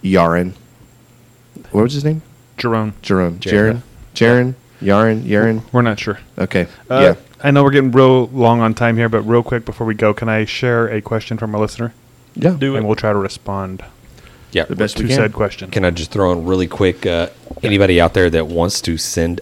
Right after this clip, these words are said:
Speaker 3: us a voicemail, uh, and wants to make it onto the show, please hit up the hotline. That's four three four, eight two nine, two two nine nine.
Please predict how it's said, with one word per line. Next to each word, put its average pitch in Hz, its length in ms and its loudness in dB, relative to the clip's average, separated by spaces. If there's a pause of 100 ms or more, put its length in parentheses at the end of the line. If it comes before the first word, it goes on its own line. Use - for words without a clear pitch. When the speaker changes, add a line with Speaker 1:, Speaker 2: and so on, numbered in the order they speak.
(100)
Speaker 3:
us 85 460 -8
a 82 200 -6
voicemail, 101 600 -2 (640)
uh, 85 60 -6
and 80 400 -6
wants 82 280 -4
to 92 140 -4
make 87 220 -4
it 87 60 -2
onto 92 240 -6
the 82 100 -4
show, 92 320 -4 (280)
please 101 520 -6
hit 98 160 -8
up 85 120 -6
the - 100 -10
hotline. 80 520 -6
That's 69 180 -12
four 87 260 -6
three 87 260 -6
four, 82 500 -2 (1000)
eight 110 240 -4
two 87 160 -8
nine, 71 500 -6 (560)
two 101 200 -4
two 73 480 -6 (520)
nine 71 280 -6
nine. 65 240 -12